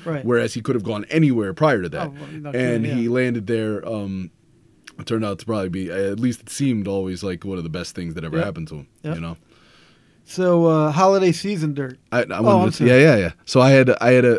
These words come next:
Speaker 2: a thing that was sort of rooted from that same era, but it was about mentality and stuff. And I, like, I always think about, like, um, stuff that occurs to me in tra-, training in daily life, and then, like, uh, where the roots from that stuff were, right? So,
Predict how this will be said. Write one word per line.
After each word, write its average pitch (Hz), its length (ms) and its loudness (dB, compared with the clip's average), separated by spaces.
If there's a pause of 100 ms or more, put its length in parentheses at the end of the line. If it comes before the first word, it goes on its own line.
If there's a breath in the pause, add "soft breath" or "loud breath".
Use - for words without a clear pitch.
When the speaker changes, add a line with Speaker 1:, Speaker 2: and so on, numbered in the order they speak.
Speaker 2:
a 113 60 -2
thing 113 360 -4
that 107 140 -2
was 104 220 -6
sort 135 300 -2
of 107 100 -4
rooted 120 320 2
from 110 160 0
that 101 180 0
same 110 320 0
era, 98 320 0 (220 loud breath)
but 135 100 2
it 147 40 8
was 135 160 4
about 139 240 2
mentality 117 800 -4
and 87 160 -12
stuff. - 300 -16 (200 loud breath)
And 117 220 -4
I, 113 80 -4
like, 113 220 -4
I - 20 0
always 120 300 0
think 117 180 -4
about, 107 300 -2
like, 101 240 -4
um, 95 300 -4 (280 loud breath)
stuff - 320 2
that 131 160 2
occurs 120 320 -2
to 120 80 -8
me 113 160 -4
in 104 80 -6
tra-, 113 460 -4
training 120 400 -2
in 107 100 -2
daily 104 280 -2
life, 95 280 -6 (380 loud breath)
and 110 180 -4
then, 104 240 -6
like, 104 340 -8
uh, 101 220 -6
where 113 400 -4
the 117 220 -4
roots 123 240 -4
from 127 160 -4
that 156 180 0
stuff - 260 -12
were, 65 200 -14
right? 107 260 -4 (800)
So, 127 380 0